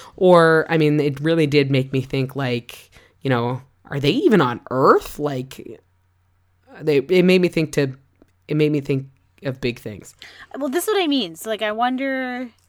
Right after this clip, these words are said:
Speaker 2: the same thing as to, like, why we would bring kids. Like, is this the only place to experience this kind of outdoorness? Is
Speaker 1: Mm-hmm.
Speaker 2: the world as we know it gone?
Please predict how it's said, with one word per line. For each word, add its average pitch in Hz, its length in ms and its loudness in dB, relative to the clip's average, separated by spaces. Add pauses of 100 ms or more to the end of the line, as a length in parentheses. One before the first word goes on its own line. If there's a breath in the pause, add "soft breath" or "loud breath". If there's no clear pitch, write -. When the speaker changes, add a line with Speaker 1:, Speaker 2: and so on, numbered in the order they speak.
(380)
Speaker 2:
the - 80 -14
same 277 240 0
thing 254 180 -4
as 233 120 -6
to, 240 80 -6
like, 202 180 -4
why 196 160 -2
we 196 140 -2
would 196 100 -4
bring 196 200 -8
kids. 170 420 -10
Like, 165 160 -14
is 185 160 -12
this 190 160 -8
the 233 160 -12
only 196 260 -10
place 202 360 -8
to 202 120 -12
experience 185 640 -12
this 185 180 -16
kind 180 280 -12
of 175 80 -12
outdoorness? 190 1600 -10
Is 170 540 -10
Speaker 1:
Mm-hmm. 160 540 -4 (120)
Speaker 2:
the 196 100 -6
world 190 300 -4
as 190 140 -8
we 190 80 -10
know 180 180 -6
it 175 160 -10
gone? 202 960 -8